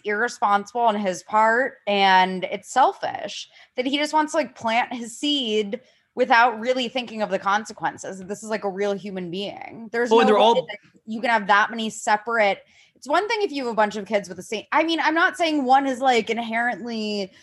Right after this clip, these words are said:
Speaker 1: you know, morally just compared to the other one, but it's like that you can't spread your time and attention between that many different households. It's just not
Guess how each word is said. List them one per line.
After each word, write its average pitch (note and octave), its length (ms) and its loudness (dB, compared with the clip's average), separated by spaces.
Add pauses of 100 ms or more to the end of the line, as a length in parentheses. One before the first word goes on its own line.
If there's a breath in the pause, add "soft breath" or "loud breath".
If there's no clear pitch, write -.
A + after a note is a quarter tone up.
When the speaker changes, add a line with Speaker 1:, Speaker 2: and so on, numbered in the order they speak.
(160 soft breath)
Speaker 1:
you B3+ 100 -4
know, B3 220 2
morally A#3+ 640 2
just G#3 460 2
compared A3 300 0
to F#3 40 -4
the G3+ 120 2
other C4 200 4
one, G3 240 2
but G#3+ 80 -2
it's A3+ 160 -6
like B3+ 240 -2
that B3 120 -10
you A3 200 -8
can't E4 380 -2
spread B3+ 580 2
your A3+ 160 -2
time G#3+ 640 2
and G3+ 160 -4
attention A3+ 460 -2
between G3 400 -4
that G3 340 4
many A3 240 0
different G3+ 320 -2
households. G3 720 0
It's G#3 160 -6
just A#3+ 160 -2
not A#3+ 200 2